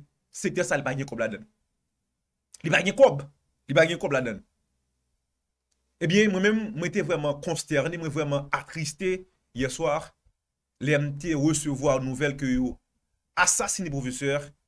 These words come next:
Patrik Michèl Derenonkou, paske mwen ale lekòl, si je, si je nan jodi a ke m pa t gen pwofesè,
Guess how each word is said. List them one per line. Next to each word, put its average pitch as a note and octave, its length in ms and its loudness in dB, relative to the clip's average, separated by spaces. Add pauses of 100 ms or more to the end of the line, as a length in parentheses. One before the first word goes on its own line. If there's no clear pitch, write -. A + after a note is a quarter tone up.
(480)
Patrik D#3+ 580 -8 (800)
Michèl C#3+ 580 -2 (1040)
Derenonkou, A#2+ 640 -4 (1500)
paske D3 280 2 (1160)
mwen E3 320 2
ale F3 200 2
lekòl, G3+ 400 0 (800)
si - 240 -2
je, G#3+ 160 2
si - 280 -2
je A#3+ 80 2
nan G3 120 2
jodi D#3+ 280 0
a D3 80 4
ke D3+ 120 -4
m C#3 80 -4
pa C#3+ 120 2
t C#3 100 -6
gen C#3+ 100 -2
pwofesè, C#3+ 440 -2